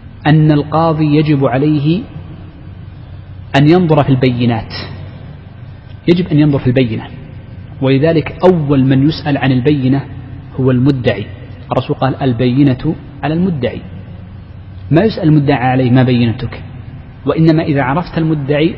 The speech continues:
سله: "ما بينتك؟"، ما هي البينة؟ سيأتي معنا أن البينة شهادة أو إقرار أو قرينة، وستمر معنا بعد قليل. إذن الذي يسأل عن الب-،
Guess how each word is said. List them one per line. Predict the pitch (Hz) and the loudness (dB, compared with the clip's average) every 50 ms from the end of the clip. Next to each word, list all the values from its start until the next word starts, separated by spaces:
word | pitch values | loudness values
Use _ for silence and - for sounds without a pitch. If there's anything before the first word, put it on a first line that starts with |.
| - - - - - | -12 -16 -12 -6 -2
سله: | 160 160 147 131 120 123 143 - - - | 0 0 0 0 0 -2 -4 -6 -4 -2
"ما | 131 139 160 175 175 | 0 2 2 2 2
بينتك؟"، | 160 190 190 185 156 127 120 117 113 107 - - - - - - - - - - - - - - - - - - - - - - - - - - - - | 2 0 0 0 0 0 0 0 0 -4 -8 -10 -10 -10 -12 -12 -14 -14 -14 -14 -16 -16 -16 -16 -18 -18 -18 -18 -18 -18 -18 -18 -18 -18 -18 -14 -6 0
ما | 147 160 165 | 2 4 4
هي | 147 139 | 4 4
البينة؟ | 123 113 117 113 110 110 107 107 | 2 2 0 -2 -2 -4 -4 0
سيأتي | - 175 - - - | -2 -2 -2 0 0
معنا | 143 135 127 135 143 - | 0 2 2 0 0 0
أن | 143 135 | 0 0
البينة | 127 123 143 147 156 175 196 190 180 - - - | 2 2 2 2 0 0 -2 -2 -4 -6 -4 -4
شهادة | 104 110 131 131 135 143 175 180 - - - - - - - - - - - - - | -2 0 2 2 2 2 0 -4 -4 -10 -16 -18 -18 -18 -18 -18 -18 -16 -8 0 2
أو | 160 165 - | 2 2 2
إقرار | - 139 - 131 127 135 156 180 - - - - - - | -2 -4 -2 0 0 0 0 0 -4 -8 -14 -12 -4 0
أو | 185 175 | 0 0
قرينة، | 151 - - 135 131 139 143 160 147 127 | 0 0 -2 0 0 0 0 0 -2 -4
وستمر | 120 - - - 123 127 120 | -4 -6 -4 -4 -2 -2 -2
معنا | 120 107 110 104 | -2 -2 -4 -4
بعد | 120 123 117 | -6 -6 -8
قليل. | - - - - - - - - - - - - - - - - - - - - - - - - - - - - - - - - - - | -8 -8 -10 -12 -14 -16 -16 -16 -18 -16 -16 -16 -16 -16 -18 -18 -18 -18 -18 -18 -18 -18 -18 -16 -16 -18 -18 -18 -18 -18 -18 -18 -8 -2
إذن | - 127 131 151 170 - - - - - - - - - - - - - - - - - - - 139 | 2 2 4 4 2 0 -6 -12 -16 -16 -16 -16 -16 -16 -16 -16 -16 -16 -18 -18 -18 -12 -2 4 6
الذي | 139 139 151 139 143 | 6 8 8 6 6
يسأل | 147 170 165 - - - 143 120 120 | 4 4 2 -2 -6 -2 -2 -2 0
عن | 113 135 139 | 0 2 2
الب-، | 135 127 123 143 160 | 2 0 2 0 0